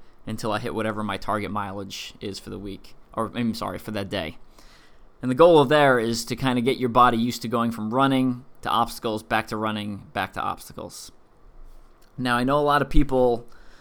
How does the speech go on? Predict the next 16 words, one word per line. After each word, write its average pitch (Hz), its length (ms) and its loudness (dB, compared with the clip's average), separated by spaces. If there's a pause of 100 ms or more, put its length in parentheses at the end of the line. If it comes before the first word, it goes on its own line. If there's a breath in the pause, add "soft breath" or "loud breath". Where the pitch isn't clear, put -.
(1300 soft breath)
you 139 80 0
know, 117 140 4
like 143 240 4
to 139 100 -2
do 139 100 2
these 131 160 2
workouts 131 460 4
where 127 220 2
it's, - 500 -6
you 127 80 -2
know, 117 80 2
you're 113 140 2
doing 135 260 2
all 131 140 4
sorts 131 280 0
of, 117 220 -6